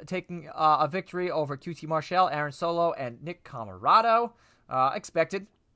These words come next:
I think Wheeler Yuta shined here. Also, too, is his hometown, so they gave him, uh, gave him the rub. I love his new theme music, too.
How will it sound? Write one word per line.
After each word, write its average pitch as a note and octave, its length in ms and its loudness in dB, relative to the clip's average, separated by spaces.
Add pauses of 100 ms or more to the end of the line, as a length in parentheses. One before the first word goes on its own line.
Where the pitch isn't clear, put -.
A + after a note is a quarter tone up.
(180)
I D3+ 200 6
think D#3 260 -6
Wheeler D#3+ 240 2
Yuta D3+ 260 -2
shined D3 360 0
here. G3 280 -4
Also, C3 240 -6
too, C#3+ 240 -6
is A#2 80 -8
his B2 240 -8 (100)
hometown, C#3 720 2 (400)
so C3+ 160 -10
they B2 140 -4
gave B2 240 -4
him, B2 160 -6
uh, A#2 220 0
gave B2 220 -6
him A#2+ 60 -12
the A2 80 -8
rub. C3+ 320 2 (140)
I A#2+ 60 0
love A#2 160 2
his A#2 180 -6
new A#2 80 -4
theme C3 220 -6
music, D3+ 280 -4
too. E3 300 -2